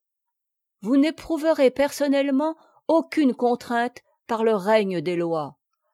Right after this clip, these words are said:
car jamais elles ne vous imposeront autant de barrières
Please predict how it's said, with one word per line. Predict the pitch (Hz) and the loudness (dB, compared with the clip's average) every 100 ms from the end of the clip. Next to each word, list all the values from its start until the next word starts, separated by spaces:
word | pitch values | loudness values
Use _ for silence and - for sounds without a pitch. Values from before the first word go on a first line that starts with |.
| _ | _
car | - 269 233 | -2 -2 0
jamais | 254 320 302 349 359 | 2 2 4 0 0
elles | 262 254 | 2 2
ne | 262 | 0
vous | 240 254 285 | -2 -2 -2
imposeront | 277 277 247 262 254 233 | -2 -4 0 2 2 4
autant | 254 294 311 277 | 2 2 0 2
de | 247 | 2
barrières | 233 226 214 226 220 | 2 0 -2 -2 -2